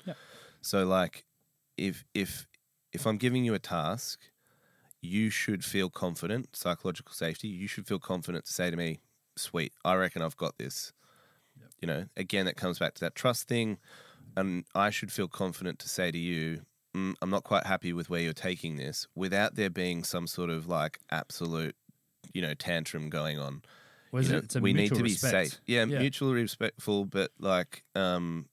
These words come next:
Speaker 2: there needs to be this really open communication and where you feel like, a-, as the person doing the work, you can, you can say, you know, "I'm, I'm really comfortable doing this," or, "I'm not comfortable doing it.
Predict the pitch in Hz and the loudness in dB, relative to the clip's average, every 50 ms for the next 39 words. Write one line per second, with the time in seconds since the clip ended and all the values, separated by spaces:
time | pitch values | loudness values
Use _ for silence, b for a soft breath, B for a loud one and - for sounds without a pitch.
0 | _ - 101 98 95 98 104 110 - - - 110 107 98 92 92 92 90 - - | _ -4 -2 0 2 2 0 0 0 -2 -2 0 0 0 2 0 0 -2 -4 -6
1 | - - - 92 92 92 92 90 90 - - 82 87 90 82 - 92 90 87 80 | -8 -10 -6 -2 0 2 2 2 0 0 0 0 -2 -2 0 -2 -4 -4 -4 -4
2 | - 87 90 87 82 82 - - 87 78 80 80 - - 87 85 80 80 80 78 | -4 -4 -4 -2 -2 -4 -4 -2 -2 -2 -2 -2 -4 -4 -4 -2 -2 -2 -2 -4
3 | 80 80 - B B B B B B B B B B B _ _ _ _ - - | -4 -8 -10 B B B B B B B B B B B _ _ _ _ -10 -8
4 | - - 82 87 85 82 85 92 95 90 - - 90 87 85 85 85 80 78 80 | -6 -2 0 2 2 2 2 2 0 0 0 0 2 2 2 2 2 4 2 2
5 | 76 - - - - _ _ - 85 87 - - 85 85 85 78 - 95 90 - | 0 -2 -8 -18 -20 _ _ -2 0 0 0 -2 -4 -4 -4 -2 0 0 0 0
6 | 87 82 78 98 101 107 104 92 80 82 76 71 71 69 76 80 - - - _ | 0 -2 0 2 2 2 2 0 0 -2 -4 -4 -4 -4 -4 -6 -8 -14 -20 _
7 | - - - 87 85 90 90 85 - - 92 85 82 82 80 78 - _ _ _ | -20 -18 -14 -10 -6 -4 -4 -4 -2 -2 -2 0 0 -2 -4 -6 -10 _ _ _
8 | - 85 - 87 80 - - 98 95 87 87 85 78 - - _ _ - 139 90 | -10 -8 -6 -6 -4 0 2 4 4 4 2 0 -2 -6 -10 _ _ -6 -4 -2
9 | 82 85 85 - - 87 - - - 87 90 90 87 85 80 - _ _ _ - | -2 -2 -2 -2 -4 -4 -4 -4 -4 -4 -2 0 0 -2 -4 -6 _ _ _ -2
10 | - 98 90 - - 85 82 80 80 87 85 82 85 85 82 - - 90 90 82 | 0 0 0 -2 -6 -6 -6 -4 -2 -2 -2 -2 -2 -2 -4 -4 -4 -2 -2 -2
11 | 82 85 90 107 - - - 92 82 78 - - 78 78 - 78 76 73 73 80 | 0 0 0 -2 -2 -2 -2 -2 -2 -2 -6 -8 -10 -8 -6 -4 -4 -4 -4 -2
12 | 80 90 117 B | -4 -4 -4 B